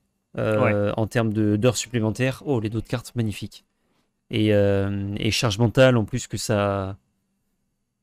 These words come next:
Speaker 1: ça roule pas forcément tout le temps aussi. Donc ça rajoute, en plus, des fois, euh, au, au mood ou quoi. Ça peut impacter. Donc, euh, c'est plus ça qui est gênant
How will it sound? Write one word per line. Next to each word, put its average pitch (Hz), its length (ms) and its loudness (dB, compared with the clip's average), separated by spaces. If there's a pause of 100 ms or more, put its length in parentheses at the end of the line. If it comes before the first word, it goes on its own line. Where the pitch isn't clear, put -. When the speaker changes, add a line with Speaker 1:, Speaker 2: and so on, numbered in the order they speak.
(120)
Speaker 1:
ça - 280 -2
roule 107 340 0
pas 120 120 -2
forcément 110 360 -6
tout - 120 -8
le 117 80 -4
temps 147 160 6
aussi. 127 280 0 (240)
Donc 107 160 -2
ça 107 220 2
rajoute, 104 460 -2 (100)
en 117 100 -4
plus, 127 280 -4
des 113 80 2
fois, 120 260 0 (400)
euh, 110 640 -6
au, 104 320 0
au 104 60 2
mood 117 240 4
ou 104 80 0
quoi. 131 200 -2 (360)
Ça - 100 -20
peut 120 80 -2
impacter. 110 400 -2 (680)
Donc, 110 280 -4
euh, 107 160 4
c'est 104 160 0
plus 120 120 0
ça 139 260 2
qui 135 120 -2
est 113 60 4
gênant 117 420 2